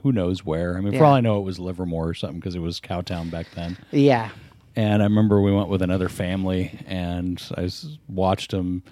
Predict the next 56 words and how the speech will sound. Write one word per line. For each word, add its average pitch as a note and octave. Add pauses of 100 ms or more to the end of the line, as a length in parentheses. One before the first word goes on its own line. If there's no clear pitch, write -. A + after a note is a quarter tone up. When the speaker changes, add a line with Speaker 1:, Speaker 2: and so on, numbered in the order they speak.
(140)
Speaker 1:
give F#2+
money F#2+
to F2+
the F2+
guy F#2
who F2+
owned F#2
the F2
house, F#2
and E2+ (140)
then F#2
we F#2
went F#2
and E2+
back, E2+
and E2+
they D#2+
grabbed F2+
a D#2
pig F#2+
that F2
was, F#2
like, D2+ (380)
as, E2+ (300)
you A2
know, D#2+
bigger G2+
than E2
me, F#2 (160)
and F2+
they F2
handed A2
me G2+
a D#2
pot, F#2+ (400)
like -
a -
big F#2+
steel A2
pot. F#2+
<laughs> - (1120)
And G2+
they G2
go, F#2+
"Okay, A#2+
stand C#3
here." G2+
And A2
I'm A2
standing D#3+
in A#2+
front B2+
of G#2+
this G2
pig. A#2
<laughs> D4+